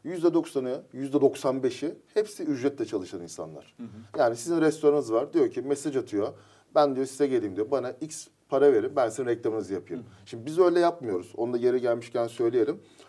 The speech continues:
Speaker 1: Biz gidiyoruz, yiyoruz, içiyoruz, hesabımızı ödüyoruz.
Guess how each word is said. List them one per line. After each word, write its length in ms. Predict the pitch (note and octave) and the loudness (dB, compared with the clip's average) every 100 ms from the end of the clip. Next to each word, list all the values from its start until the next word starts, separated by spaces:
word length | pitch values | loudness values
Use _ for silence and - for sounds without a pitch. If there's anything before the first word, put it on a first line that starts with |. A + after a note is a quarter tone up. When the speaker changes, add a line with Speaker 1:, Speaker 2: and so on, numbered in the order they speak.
| - | -8
Speaker 1:
Biz 300 | D#3 D#3+ - _ - | -6 -6 -10 _ -12
gidiyoruz, 500 | C3+ C#3 C3 C3+ - | -2 4 4 4 -4
yiyoruz, 520 | A2+ B2+ C3 B2+ B2+ A2 | -4 4 4 4 -2 -12
içiyoruz, 480 | G#2+ C3 A#2+ B2+ | -2 2 2 0
hesabımızı 500 | A#2+ A#2+ C3 C3 B2+ | -4 2 2 0 -2
ödüyoruz. 460 | C#3 A2+ A2 D#3+ - | 0 2 2 0 -8